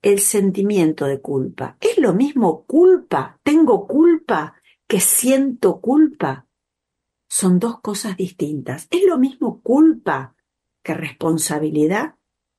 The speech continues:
Vamos a hablar de todo esto en este programa. Y por supuesto, te invito, ¿sí? Podés entrar a mi página, como te dije, triple W hay un día punto com,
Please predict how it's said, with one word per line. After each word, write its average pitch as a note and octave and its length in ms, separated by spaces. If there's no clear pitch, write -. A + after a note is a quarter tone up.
Vamos C#4+ 380
a F3+ 60
hablar G#3 420
de F3 160
todo B3+ 420
esto A#3 520
en E3+ 200
este E3+ 280
programa. C#3 640
Y - 120
por A#3 200
supuesto, D#4 720
te F#3+ 100
invito, G#3 680
¿sí? B3 400
Podés F#3 500
entrar F#3+ 320
a E3 80
mi D#3 140
página, G3 480
como D#3+ 240
te D#3 120
dije, G#3+ 320
triple F#3 360
W D#3+ 560
hay G#3+ 240
un F#3 140
día F#3 240
punto G3+ 340
com, E4 240